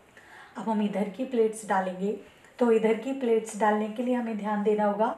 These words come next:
हमने ये plates इधर side करके डाली है। अब इधर वाली plates जो हमारी होंगी वो इधर side होंगी। ये plate हम बनाएंगे और इसको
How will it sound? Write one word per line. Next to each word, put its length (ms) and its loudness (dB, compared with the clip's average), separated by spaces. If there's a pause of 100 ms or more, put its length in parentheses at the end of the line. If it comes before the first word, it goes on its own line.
(120)
हमने 260 0
ये 180 4
plates 400 0 (160)
इधर 200 4
side 340 2
करके 300 -2
डाली 280 2
है। 220 -4 (160)
अब 120 -6
इधर 240 0
वाली 280 0
plates 360 0
जो 160 0
हमारी 300 -2
होंगी 280 -4
वो 160 0
इधर 260 -2
side 380 -2
होंगी। 320 -8 (440)
ये 100 4
plate 300 -2
हम 120 -2
बनाएंगे 460 0 (220)
और 120 -4
इसको 360 -4